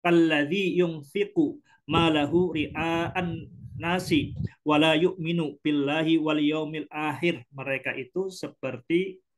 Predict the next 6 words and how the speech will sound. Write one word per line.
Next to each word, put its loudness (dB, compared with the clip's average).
orang -2
yang 0
berinfak -4
karena -4
riya, 2
karena -8